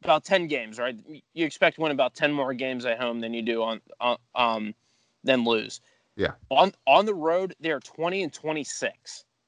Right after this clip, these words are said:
Speaker 1: on that flip. That is, that's not good.
Speaker 2: No, you can't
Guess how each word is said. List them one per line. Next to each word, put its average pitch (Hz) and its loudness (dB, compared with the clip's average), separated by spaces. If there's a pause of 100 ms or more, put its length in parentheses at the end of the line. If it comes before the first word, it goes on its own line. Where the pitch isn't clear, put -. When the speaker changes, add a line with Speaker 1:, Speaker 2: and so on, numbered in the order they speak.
(400)
Speaker 1:
on 127 -2
that 123 -2
flip. - -6 (560)
That 143 8
is, 160 2
that's 170 0
not 160 2
good. 117 -6 (960)
Speaker 2:
No, 127 8 (220)
you 101 -2
can't 127 -2